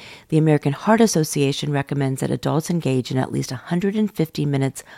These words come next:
of moderate intensity aerobic exercise or seventy-five minutes of vigorous intensity aerobic exercise per week, or a combination of both. You can spread these exercises over the course of the week in sessions of at least ten minutes at a time, so you certainly don't need to do it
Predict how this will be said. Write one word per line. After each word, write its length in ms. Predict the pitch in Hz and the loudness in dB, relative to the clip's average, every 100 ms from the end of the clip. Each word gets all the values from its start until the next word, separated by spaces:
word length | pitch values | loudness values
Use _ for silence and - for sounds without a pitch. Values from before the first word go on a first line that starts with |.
| - | -10
of 140 | 123 131 | -6 -2
moderate 400 | 127 147 180 - | 2 2 2 0
intensity 560 | 170 165 151 - 147 - | -2 -2 -2 -2 -4 -2
aerobic 420 | 131 135 131 143 | 0 0 0 -2
exercise 760 | 131 131 - 135 - - - - - - - - | -4 -6 -6 -6 -4 -4 -6 -10 -18 -20 -18 -6
or 80 | 151 | -2
seventy-five 720 | - 190 196 190 185 190 190 | 2 2 2 0 2 2 2
minutes 300 | 143 127 - | 0 0 -2
of 120 | 139 | -4
vigorous 420 | 135 180 170 156 | 0 0 0 -2
intensity 500 | - 131 135 - 131 | -2 -6 -6 -4 -4
aerobic 400 | - 131 131 135 - | -2 -2 -2 -2 -2
exercise 560 | 123 - 135 135 131 - | -2 -2 -2 0 0 -2
per 200 | - 156 | -4 -4
week, 420 | 151 160 - - - - - - | 0 0 0 -6 -20 -20 -20 -6
or 200 | - 208 | 0 2
a 40 | 214 | 2
combination 640 | - 160 151 139 135 143 | 2 2 4 2 0 -2
of 100 | 135 | -2
both. 380 | 135 127 - - _ - - - - - | 0 -2 -4 -18 _ -20 -20 -20 -20 -12
You 60 | - | 0
can 160 | 196 | 2
spread 320 | 180 - 233 233 | 2 2 4 4
these 180 | 208 147 | 2 2
exercises 640 | 143 - 147 139 139 135 | -2 -4 0 0 2 0
over 180 | 82 135 | -2 -2
the 80 | 127 | -4
course 320 | - 139 - | -2 -4 -4
of 80 | 143 | -4
the 100 | 123 | -2
week 260 | 127 127 - | -2 -2 -4
in 100 | 143 | -6
sessions 480 | - 170 - 123 - | 0 0 0 -4 -6
of 120 | 143 | -6
at 120 | 147 | -4
least 240 | 156 147 - | -4 -6 -8
ten 320 | - 190 185 | 0 2 4
minutes 320 | 185 180 160 | 2 0 -2
at 80 | 147 | -4
a 80 | 151 | -4
time, 380 | - 170 - | -4 -4 -4
so 140 | - 170 | -4 -2
you 100 | 156 | -2
certainly 380 | - - 143 147 | -2 -4 -2 0
don't 240 | 165 160 | 2 2
need 140 | 147 | 0
to 60 | 127 | -2
do 140 | 135 | 0
it 80 | 120 | -2